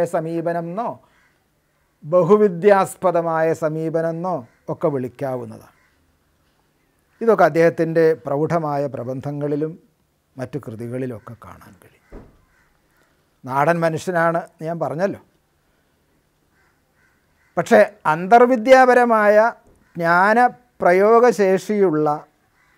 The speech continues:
അനന്വയനായ ഒരു മലയാളിയാണ് അദ്ദേഹം. സംസ്കൃതത്തിൻ്റെ ഊർജമാണ്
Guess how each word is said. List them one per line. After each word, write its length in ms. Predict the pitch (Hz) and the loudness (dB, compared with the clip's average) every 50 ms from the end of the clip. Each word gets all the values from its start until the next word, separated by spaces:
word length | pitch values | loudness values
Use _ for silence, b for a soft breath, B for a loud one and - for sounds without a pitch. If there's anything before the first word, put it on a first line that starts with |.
| _ _ _ _ _ _ _ - - 143 | _ _ _ _ _ _ _ -8 -6 -6
അനന്വയനായ 1000 | 143 143 147 160 175 202 220 254 285 285 277 262 254 240 226 208 190 180 165 156 151 135 120 117 - _ _ _ _ _ _ _ _ _ _ _ _ _ _ _ _ _ _ _ _ _ _ - | -6 -6 -6 -6 -4 -2 2 6 8 10 10 10 10 8 6 6 6 4 4 2 0 -2 -4 -8 -16 _ _ _ _ _ _ _ _ _ _ _ _ _ _ _ _ _ _ _ _ _ _ -14
ഒരു 120 | 135 131 151 151 143 | -10 -10 -8 -8 -8
മലയാളിയാണ് 760 | 123 117 117 117 113 117 120 117 117 117 107 101 101 101 - _ | -8 -10 -10 -10 -10 -10 -10 -10 -12 -14 -14 -16 -18 -20 -20 _
അദ്ദേഹം. 300 | _ _ _ _ _ _ _ _ _ _ _ _ _ _ _ _ _ _ _ _ _ _ _ _ | _ _ _ _ _ _ _ _ _ _ _ _ _ _ _ _ _ _ _ _ _ _ _ _
സംസ്കൃതത്തിൻ്റെ 920 | _ - - 160 170 170 170 - - 247 233 226 226 190 240 226 220 208 214 | _ -6 -4 -2 -2 -2 -4 -6 -2 2 4 4 4 2 0 -2 0 2 2
ഊർജമാണ് 920 | 196 170 170 170 180 185 165 202 208 180 170 160 156 160 160 156 135 113 | 2 2 2 2 0 0 2 2 2 2 2 0 0 -2 -2 -4 -6 -6